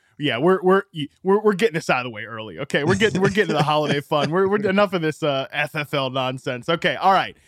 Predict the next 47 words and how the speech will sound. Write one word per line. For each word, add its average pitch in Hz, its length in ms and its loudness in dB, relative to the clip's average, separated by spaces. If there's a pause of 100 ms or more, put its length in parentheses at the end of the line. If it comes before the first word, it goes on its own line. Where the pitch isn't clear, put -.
(160)
Enough 208 300 2
real 214 360 4
nonsense 131 680 -4
here. 117 340 -4 (160)
This 220 160 0
is 190 100 -10
gonna 170 140 0
be 147 120 2
a 135 40 -2
fun 127 280 -4
show. 113 420 -4 (180)
Like 151 200 0
I 147 80 -2
said, 117 360 -6 (260)
two 185 400 0
big, 139 300 -4
big 127 220 -4
games. 117 340 -6
I 143 80 -2
think 139 260 -6
the 131 60 -10
four 135 420 -4 (120)
best 156 300 -2
teams 147 400 -6
in 135 140 -6
the 131 120 -4
N 127 100 -4
F 123 160 -8
L, 123 440 -2
uh, 117 280 -4
are 139 200 -2
represented 127 520 -6
this 123 160 -8
weekend, 120 280 -6
which 113 120 -14
is 120 120 -16
super 147 320 -8
exciting. 117 480 -6 (260)
But 135 140 -10
before 240 260 0
we 226 80 -2
get 160 200 -2
to 170 60 -4
all 135 200 -4
that, 135 260 0 (340)
we 170 140 -4
finally 175 800 -2